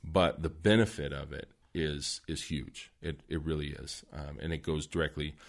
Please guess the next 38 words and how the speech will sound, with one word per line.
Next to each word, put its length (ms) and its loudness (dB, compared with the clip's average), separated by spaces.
you 160 4
know, 100 2
some 260 6
of 100 6
it 140 6
gets 160 2
allocated 460 2
to 60 -2
N 100 2
G 200 4
Os 380 2
and 100 -4
state 240 0
agencies 580 -2
and 100 -4
matching 380 0
funds 360 -4
and, 240 -6
you 140 -4
know, 40 -2
just 200 -8
like 200 -6
Pittman 240 -4
Robinson 440 -6
stuff 320 -6
does. 340 -4
Um, 360 -4
but 120 0
a 20 -2
majority 380 0
of 80 -4
it 100 -8
goes 200 -4
to 80 -6
wildlife 380 -2
refuges. 680 -10
And, 340 -8
uh, 180 -12